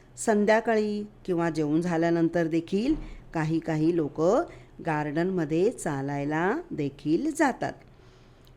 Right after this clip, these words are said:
आता हे आपण चार चित्र बघितले. आता खाली काय दिलं आहे? स्वाध्याय, म्हणजे तुम्हाला चित्र दिलेले आहेत, दोन्ही बाजूला चित्र आहेत,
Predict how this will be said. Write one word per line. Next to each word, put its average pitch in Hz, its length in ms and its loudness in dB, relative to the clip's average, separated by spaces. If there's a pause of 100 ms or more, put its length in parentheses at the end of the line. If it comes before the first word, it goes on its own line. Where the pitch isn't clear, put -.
आता 190 180 -4
हे 233 180 2
आपण 240 360 4 (120)
चार 208 360 2
चित्र 185 380 -4
बघितले. 151 560 -4 (600)
आता - 160 -6 (100)
खाली 190 280 -2
काय 226 240 -2
दिलं 214 240 -2
आहे? 208 520 0 (140)
स्वाध्याय, 156 760 -2
म्हणजे 156 280 -2
तुम्हाला 185 380 0
चित्र 190 480 -4
दिलेले 214 380 -2
आहेत, 151 480 -4 (680)
दोन्ही 170 380 2
बाजूला 170 400 -2
चित्र 170 340 -8
आहेत, 202 500 -2